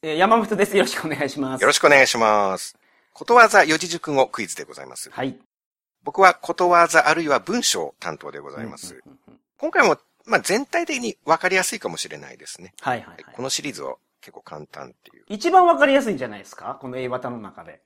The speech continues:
Speaker 2: そうですね。
Speaker 1: うん。
Speaker 2: まあ、歌は最近ちょっと難しくしてるので、まあ、今はこれが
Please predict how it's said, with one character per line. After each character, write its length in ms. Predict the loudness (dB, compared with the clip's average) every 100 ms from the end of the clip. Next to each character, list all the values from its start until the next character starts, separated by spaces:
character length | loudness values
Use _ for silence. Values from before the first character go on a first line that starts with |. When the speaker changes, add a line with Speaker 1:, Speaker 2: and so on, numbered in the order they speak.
| -6
Speaker 2:
そ 400 | 2 4 6 4
う 40 |
で 140 | 2 -2
す 260 | -2 -6
ね。 460 | -12 -6 -2 -2 -4
Speaker 1:
う 20 |
ん。 240 | -8 -16 -12
Speaker 2:
ま 340 | -2 0 0 -6
あ、 60 | _ -14
歌 200 | -2 4
は 120 | 4
最 200 | 4 0
近 140 | -2 -10
ち 60 |
ょ 20 |
っ 20 | -10
と 80 |
難 320 | -12 -14 -12 -12
し 80 |
く 100 | -10
し 100 | -12
て 120 | -12 -14
る 100 | -16
の 160 | -20
で、 280 | -14 -14 -12
ま 140 | -10 -10
あ、 20 |
今 240 | -6 -2
は 80 | -2
こ 140 | 0
れ 100 | -4
が 240 | -2 -2